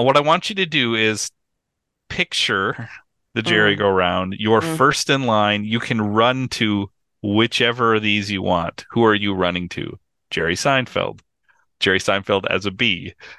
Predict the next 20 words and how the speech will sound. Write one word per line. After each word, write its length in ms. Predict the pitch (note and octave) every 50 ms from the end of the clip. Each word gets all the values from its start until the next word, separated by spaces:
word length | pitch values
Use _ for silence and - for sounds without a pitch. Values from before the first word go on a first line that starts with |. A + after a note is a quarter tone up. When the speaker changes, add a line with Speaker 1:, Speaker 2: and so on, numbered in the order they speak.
| _ _ _ _ _ _
Speaker 1:
Jerry 240 | - - F2+ - -
Falwell, 680 | - - - A#2 A2+ A#2 B2 C3 C3+ C3 C3 C3+ C3 -
Jerry 260 | - - G2+ G2+ A2
Ford, 640 | A2+ - - C3 A2+ G2 F2+ F2 F2+ F#2 G2 F#2+ - -
Jerry 260 | - G#2 F2 F2+ F#2
Gergich, 580 | F2+ - G#2 A2+ A#2+ - D#3 D#3+ - - -
Jerry 300 | - - A2+ G#2 G#2 G#2
Rice, 420 | G2 F#2+ G2+ G2 A2 C3 B2 - -
Jerry 280 | - - G#2+ - F#2
Stiller, 480 | - - - - - B2+ C#3+ D#3 D#3+ E3
Jerry 340 | D3 - - G2+ F#2+ F#2+ F#2+
Lewis, 540 | G2 G2+ G#2+ A2+ A#2 A#2 A2 - - - - _ _
Jerry 300 | A2 G#2 - - F2 F2
Jones, 720 | F2+ F#2 - G#2 G#2+ A2 A2+ A#2 A2+ A2+ A2 G#2 - - - _ -
Jerry 560 | - - F2 F2 F2 F2 E2+ F2 F2 - -
Salinger, 840 | - - - - - G#2 F#2 D#2+ E2 E2 E2+ F2 F2+ F2 A2 F3 F#3+ - - - - - - - -
<laughs> 380 | - - - - _ _ _
Tom 260 | - - D#3 E3 E3 C#3+
and 120 | A#2+ A2
Jerry, 600 | G#2+ A2 F#2 F#2 F#2+ F#2+ G2+ G2 G2+ G2+ - -